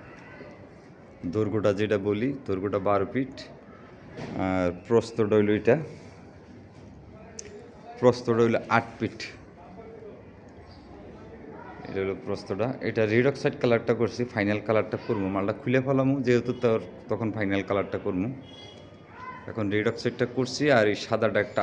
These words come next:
আস্তর রাখ-, আস্তর মাইরে রাখছি। ফাইনাল পোস্ট দিলে মালটা অনেক সুন্দর হবে। তো আমি আসলে পুরা রংটা করে এই ভিডিওটা করতাম, কারণ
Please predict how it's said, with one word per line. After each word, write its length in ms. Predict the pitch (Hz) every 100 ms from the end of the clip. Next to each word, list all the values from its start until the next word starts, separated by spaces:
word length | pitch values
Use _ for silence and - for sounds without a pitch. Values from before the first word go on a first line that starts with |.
| 107
আস্তর 260 | - 113 95
রাখ-, 180 | 92 - - -
আস্তর 220 | 101 - 101
মাইরে 180 | 98 95
রাখছি। 240 | 95 - 143 170 - - - - - - -
ফাইনাল 240 | 120 139 139
পোস্ট 140 | 147 123
দিলে 140 | 139 147
মালটা 180 | 127 127
অনেক 120 | 120 120
সুন্দর 220 | - 120 110
হবে। 160 | 90 110 123 - - - - - - - - - - -
তো 40 | - 110
আমি 120 | 110 117
আসলে 240 | - 127 127
পুরা 160 | 139 127
রংটা 220 | 123 120 123
করে 120 | 131 131
এই 40 | 127
ভিডিওটা 300 | 127 123 120 117
করতাম, 300 | 135 127 104 92
কারণ 160 | 107 104